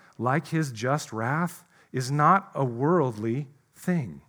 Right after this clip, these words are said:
It is not a love that is flippant or romantic, based on emotion or capricious.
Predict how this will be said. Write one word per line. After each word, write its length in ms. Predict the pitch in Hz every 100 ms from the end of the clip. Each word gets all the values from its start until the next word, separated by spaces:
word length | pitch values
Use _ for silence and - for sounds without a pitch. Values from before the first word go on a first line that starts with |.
| _ _ _ _ _ - -
It 80 | 143
is 100 | 143
not 180 | 160 185
a 40 |
love 380 | 147 143 175 160
that 80 | 135
is 160 | 117
flippant 560 | - - 175 175 180 170
or 120 | 95
romantic, 760 | 95 104 110 139 160 175 175 - _ _ _ _ _ -
based 340 | 131 165 -
on 140 | 156
emotion 560 | 127 120 151 151 175 160
or 120 | 87
capricious. 680 | - - 151 151 185 165 -